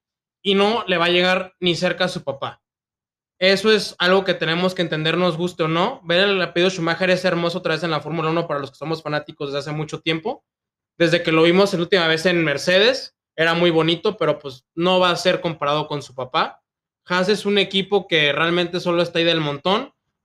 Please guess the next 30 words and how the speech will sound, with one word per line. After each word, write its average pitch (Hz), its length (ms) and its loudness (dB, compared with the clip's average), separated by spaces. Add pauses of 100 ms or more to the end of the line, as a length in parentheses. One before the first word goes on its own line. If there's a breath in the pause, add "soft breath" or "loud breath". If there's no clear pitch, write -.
va 160 40 0
a - 20 -2
hacer 170 220 -2
su 190 100 -2
desmadre, 190 680 0 (680)
Y, 185 80 2
pues, 165 280 0
Williams 233 500 0
es 220 160 -2
un 226 140 -2
equipo 214 440 -2
que 165 360 2
en 170 100 -2
su 185 80 -2
momento 202 340 2
fue 226 120 -4
muy 208 120 2
bueno, 185 280 2
fue 180 140 -4
muy 160 140 -2
fuerte, 165 640 -2
tuvo 170 220 0
varios 175 240 2
campeonatos 151 720 -8
de 151 100 -6
constructores, 160 720 -4
tuvo 170 160 0
campeonatos 143 540 -6
mu-, 135 220 -16
mundiales, 160 680 -2